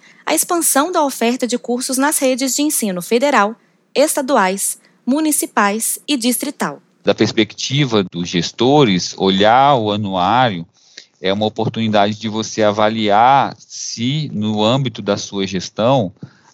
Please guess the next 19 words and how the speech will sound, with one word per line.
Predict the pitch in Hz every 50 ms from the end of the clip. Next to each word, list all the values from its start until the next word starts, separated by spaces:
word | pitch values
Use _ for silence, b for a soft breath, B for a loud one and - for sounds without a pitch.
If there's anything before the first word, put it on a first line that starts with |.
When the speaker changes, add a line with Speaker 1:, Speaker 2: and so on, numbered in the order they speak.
| _ _ _ -
Speaker 2:
é, | 92 95 98 98 95 95
como | - - 131 147 151
tá | 135 151 139
a | 131 135
oferta, | 151 143 - 139 113 107 107 - - 95
né? | 92 95 98 98
Se | - -
a |
oferta | 92 - - 104 98 - 98
precisa | - - - 101 95
ser | 90 - 92
ampliada, | 90 87 - 92 92 92 92 110 123 120 113 104 90 92 90 87 87 82 71 60 53 50 50 52
enfim, | 78 95 95 - - 98 92 87 82 78 b b b b b b b b b - - - -
quais | 92 98 104
são | - 113 107
os | 104
caminhos, | - - 101 92 95 98 107 123 135 143 135 107 101
né, | 95 98 107 113 113
que, | 110 - - 92 87